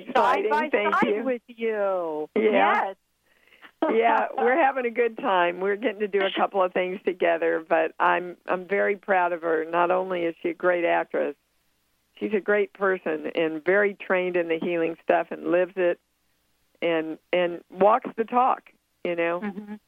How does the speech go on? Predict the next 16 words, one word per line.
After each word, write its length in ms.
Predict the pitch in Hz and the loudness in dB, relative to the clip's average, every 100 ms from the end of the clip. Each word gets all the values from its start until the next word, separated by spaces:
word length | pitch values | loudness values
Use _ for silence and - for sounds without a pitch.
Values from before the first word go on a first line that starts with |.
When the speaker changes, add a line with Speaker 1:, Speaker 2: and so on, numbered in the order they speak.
| _ _ - | _ _ -4
Speaker 2:
So 80 | 190 | 0
walk 300 | 196 240 320 | 4 2 2
the 80 | 262 | -4
talk, 360 | 233 247 226 202 | -2 0 0 0
guys. 280 | 170 156 156 | 0 0 -2
If 160 | 196 196 | -8 -6
you 80 | 202 | 0
walk 300 | 208 277 - | 2 2 -2
the 100 | 240 | -2
talk 340 | 233 208 208 | 0 0 -2
of 140 | 185 | -6
love 420 | 185 185 180 180 175 - | 0 2 2 0 -4 -10
and, 400 | 190 170 165 165 165 _ _ _ _ _ _ _ - | -4 -2 -2 -6 -16 _ _ _ _ _ _ _ -6
and 500 | 185 180 180 175 175 _ - | -2 0 0 -4 -8 _ -2
being 300 | 240 247 226 | 0 0 0
tough 220 | 240 | 0